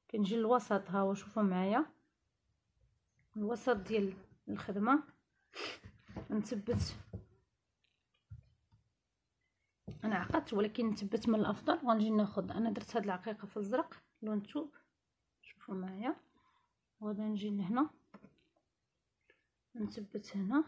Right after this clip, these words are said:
الخيط ديالي، ها هي. ونجي تاني لهنايا في هاد،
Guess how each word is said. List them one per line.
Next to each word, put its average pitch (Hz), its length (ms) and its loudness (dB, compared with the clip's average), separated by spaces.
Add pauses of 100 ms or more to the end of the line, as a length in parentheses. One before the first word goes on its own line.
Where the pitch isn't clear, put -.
(200)
الخيط 190 340 -6
ديالي، 202 420 -4 (2750)
ها 214 280 -4
هي. 214 300 -2 (1500)
ونجي 214 320 0
تاني 202 300 2
لهنايا 185 420 -2
في 190 160 -10
هاد، - 400 -8